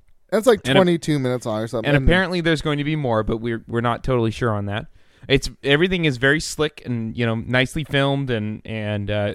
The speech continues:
Speaker 2: high production value.
Speaker 1: I haven't seen it, but I'm not saying I'm not against, um, or opposed to the thought of spending nine dollars to check it out.
Speaker 2: I mean, we, we've said it a,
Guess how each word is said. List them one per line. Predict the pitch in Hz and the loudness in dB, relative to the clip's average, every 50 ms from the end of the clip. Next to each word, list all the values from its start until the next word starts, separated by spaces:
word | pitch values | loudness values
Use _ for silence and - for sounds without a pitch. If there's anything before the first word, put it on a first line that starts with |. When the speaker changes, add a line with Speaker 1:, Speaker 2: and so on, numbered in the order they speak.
| - - - | -6 -8 -4
Speaker 2:
high | - 143 135 - | 0 2 2 2
production | - - - 143 123 - - 131 120 | 2 2 0 0 0 -2 -4 -4 -4
value. | 110 101 101 98 92 107 - - - | -2 -4 -4 -4 -6 -8 -6 0 6
Speaker 1:
I | 143 165 | 8 8
haven't | 175 196 202 208 226 226 202 | 8 8 6 4 2 0 0
seen | - 220 180 143 | 0 2 2 2
it, | 151 156 - 123 | 2 -2 -2 0
but | 156 151 | 2 2
I'm | 156 156 | 4 4
not | 160 170 170 156 - | 4 4 2 2 2
saying | - 185 170 160 | 2 2 2 2
I'm | 151 147 147 147 | 2 0 0 0
not | 147 143 143 143 143 - - - | 2 2 2 2 0 -2 -4 -2
against, | 127 131 127 117 120 147 147 143 147 - - - - - - - | -2 -2 -2 0 0 0 0 0 -2 -8 -12 -14 -16 -14 -8 -4
um, | 127 127 123 117 117 117 104 | -2 0 0 0 -2 -4 -2
or | 113 127 131 | 0 0 0
opposed | 127 - - 151 139 139 127 - | 0 0 -2 0 0 0 -2 -4
to | - | -6
the | 131 123 | -8 -4
thought | - 131 120 117 113 | -2 -2 -2 -2 -2
of | 110 | -4
spending | - - 123 117 113 110 110 | -6 -6 -6 -6 -6 -6 -6
nine | 113 110 113 110 | -4 -4 -4 -4
dollars | 107 101 101 104 101 | -2 -2 -2 -4 -6
to | 101 - | -8 -10
check | - 107 92 | -12 -12 -10
it | 95 95 | -10 -12
out. | 90 85 - - - | -12 -12 -10 -6 -2
Speaker 2:
I | 143 | 0
mean, | 151 165 170 | 2 2 2
we, | 175 202 208 - - | 0 -2 -4 -4 -4
we've | 156 185 202 180 | -4 -4 -4 -4
said | - - 202 185 175 | -2 0 0 2 2
it | 180 165 - - | 0 -4 -4 -2
a, | 131 131 120 | 0 0 0